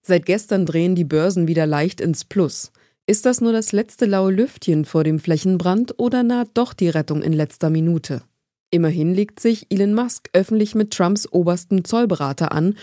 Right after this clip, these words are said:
und schmäht diesen öffentlich als Idioten. Was man zudem nicht vergessen sollte, im Vergleich zur Situation vor fünf oder gar zehn Jahren stehen die Börsenkurse trotz des jüngsten Einbruchs immer noch sehr hoch.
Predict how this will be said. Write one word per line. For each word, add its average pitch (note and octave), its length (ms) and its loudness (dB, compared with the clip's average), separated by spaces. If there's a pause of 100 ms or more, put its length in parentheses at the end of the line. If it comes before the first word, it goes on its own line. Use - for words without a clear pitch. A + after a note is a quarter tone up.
(220)
und C4 220 0
schmäht E3 320 0
diesen G3 260 -2
öffentlich D#3+ 480 -2
als E3+ 240 0
Idioten. E3 560 -2 (760)
Was E3 180 0
man F3+ 180 2
zudem F3 380 0
nicht A3 240 -2
vergessen D#3+ 400 0
sollte, D3 400 0 (340)
im G#3 100 2
Vergleich G#3 400 0
zur G3+ 140 0
Situation E3+ 640 0
vor D3+ 220 -2
fünf A3 400 -2
oder D#3 180 0
gar D3 220 -2
zehn G#3+ 280 0
Jahren D3 440 -2 (260)
stehen B3+ 260 0
die G#3 120 0
Börsenkurse D#3+ 800 0
trotz - 500 -2
des - 240 -2
jüngsten F3+ 380 0
Einbruchs D#3 720 0
immer G#3+ 220 0
noch D3 180 -4
sehr C#3+ 240 -4
hoch. D3 360 -2